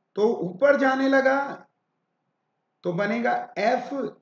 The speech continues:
लेकिन मास अलग लेंगे, एम वन जी। हमें निकालना है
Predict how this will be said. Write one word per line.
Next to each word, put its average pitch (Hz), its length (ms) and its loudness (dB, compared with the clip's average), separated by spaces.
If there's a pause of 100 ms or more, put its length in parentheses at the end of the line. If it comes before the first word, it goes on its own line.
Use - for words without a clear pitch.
(560)
लेकिन 208 240 -8
मास 208 460 -4
अलग 226 240 0
लेंगे, 233 380 -2 (1120)
एम 202 300 -4
वन 247 280 -4 (1300)
जी। 247 480 -6 (2250)
हमें 196 240 -4
निकालना 233 420 -2
है 269 180 -8